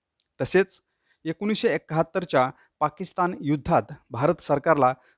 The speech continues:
मदत म्हणून शस्त्रास्त्र दिली होती. विनोबा भावे यांच्या भूदान चळवळीला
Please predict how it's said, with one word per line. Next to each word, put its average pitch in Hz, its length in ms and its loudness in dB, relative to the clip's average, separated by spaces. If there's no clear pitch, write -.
मदत 151 400 0
म्हणून 151 400 -2
शस्त्रास्त्र 170 640 -4
दिली 143 220 0
होती. 131 440 -2
विनोबा 156 360 4
भावे 143 320 -2
यांच्या 135 420 -2
भूदान 135 400 0
चळवळीला 147 580 2